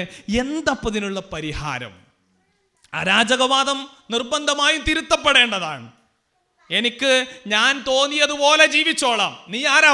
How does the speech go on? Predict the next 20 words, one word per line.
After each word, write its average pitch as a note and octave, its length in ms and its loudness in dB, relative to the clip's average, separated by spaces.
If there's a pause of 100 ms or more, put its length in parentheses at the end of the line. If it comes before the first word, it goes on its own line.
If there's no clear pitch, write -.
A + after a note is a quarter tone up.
പറയാൻ? C4 340 8 (760)
ഇവിടെ B3 260 6 (420)
മൂടി C#4 320 2
നടക്കണോ? C#4+ 480 6 (540)
ഇവിടെ C#4 300 8 (680)
ഈ - 20 2 (540)
യാതൊരു C4 420 2
വിധത്തിലുള്ള, C#4 580 0 (800)
പിന്നെ, A#3 240 -6 (220)
സ്വാതന്ത്ര്യവുമില്ലാതെ C#4 1080 0 (300)
കഴിഞ്ഞുകൂടണമെന്നാണോ C#4+ 920 0
നിങ്ങൾ B3+ 180 -4 (100)
പറയണെന്നൊക്കെ B3+ 500 -4 (140)
ചോദിക്കുന്ന B3 520 -6
ആൾക്കാരോടൊക്കെ B3+ 520 -6
നമുക്ക് A3+ 300 -8
പറയാനുള്ളത്, F#3+ 580 -4 (680)
നിങ്ങൾ A3+ 340 -6 (680)
ഇതൊക്കെ G#3 320 -12 (120)
തുറന്ന് G3+ 480 -10